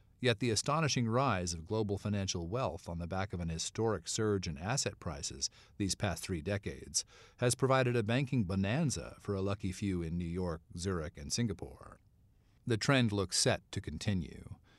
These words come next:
Bain and Company estimates that the global wealth market will double in size to two hundred and thirty trillion dollars by the end of the decade,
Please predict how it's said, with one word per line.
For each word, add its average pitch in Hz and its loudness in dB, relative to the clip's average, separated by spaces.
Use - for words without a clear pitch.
Bain 117 2
and 90 0
Company 82 -2
estimates 92 -2
that 87 -6
the 87 -6
global 92 0
wealth 90 -2
market 87 -2
will 80 -6
double 107 0
in 80 -2
size 104 -2
to 113 2
two 127 4
hundred 101 6
and 87 -4
thirty 101 2
trillion 90 0
dollars 107 -4
by 95 2
the 92 2
end 85 0
of 76 -6
the 76 -8
decade, 110 -6